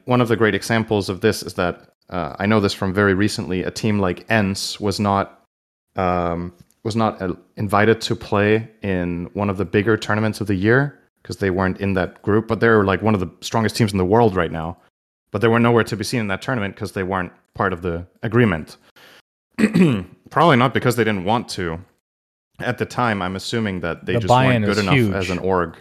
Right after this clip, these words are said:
Speaker 2: A buy-in
Speaker 1: Yeah.
Speaker 2: to some of these things is, I mean, I don't wanna throw numbers out there. It's a lot of money, though.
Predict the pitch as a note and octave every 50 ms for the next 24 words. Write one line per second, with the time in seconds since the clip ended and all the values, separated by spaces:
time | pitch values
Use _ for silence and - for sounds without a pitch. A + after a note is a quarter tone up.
0 | _ _ _ _ _ _ _ _ _ _ _ _ - - A2 G#2 A#2 A#2 B2+ C#3
1 | D3 D#3 E3 E3 E3+ E3+ D#3 - - E3+ C#3+ - - - C#3 C#3 C#3 C3+ B2+ -
2 | - - C3+ C#3 D#3 E3 - - - - _ _ _ _ - A2 G#2+ G2+ G2 -
3 | - - _ _ _ _ _ _ _ _ _ _ _ - G#2+ G#2 G2+ F#2+ G2+ A2
4 | G#2+ G#2 - - G#2 G#2 G2+ F#2 - - - A2+ F#2+ F#2 F#2 F#2 F2+ E2+ E2 F2+
5 | D#2+ D#2+ E2 F#2+ - - B2 A#2+ A#2+ A#2+ A#2 G#2+ G2 F#2+ F#2 F2 D#2 D#2 E2 -
6 | -